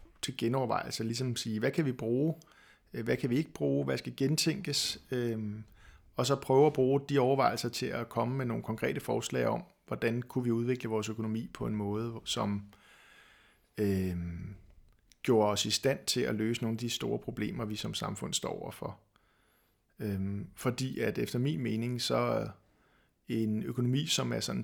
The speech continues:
domineret af, af kapitalisme, har nogle sådan iboende, øhm, problemer, som, som gør, at, at, at den blokerer for at finde, øh, finde, finde de løsninger, vi skal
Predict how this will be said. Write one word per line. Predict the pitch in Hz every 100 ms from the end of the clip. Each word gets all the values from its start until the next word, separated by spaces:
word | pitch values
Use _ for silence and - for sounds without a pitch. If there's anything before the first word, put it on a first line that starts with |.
| -
domineret | 123 113 123 147 127 110
af, | 104 -
af | -
kapitalisme, | - 107 - 113 117 - 135 - _ _ _ _ -
har | - 127
nogle | 120 -
sådan | 113 - -
iboende, | 180 180 139 131 110 - _ _ _ _ _ _ - _
øhm, | 113 107 101 95 92 90 87 - _ _ _ _ _ _ _ _ _ _ _ _ _ _
problemer, | - 131 131 143 165 147
som, | - 120 113 - -
som | - 113
gør, | 110 107
at, | 131 123 110 -
at, | 123 - - -
at | 107 -
den | 113 107 104
blokerer | - 117 - 165 147
for | - 113
at | -
finde, | - 117 110 104 101 - _ _ _ _ _ _ _
øh, | 110 101 95
finde, | - - - - 113 107 107 -
finde | 120 123
de | 117
løsninger, | 107 107 131 113
vi | 107
skal | - 113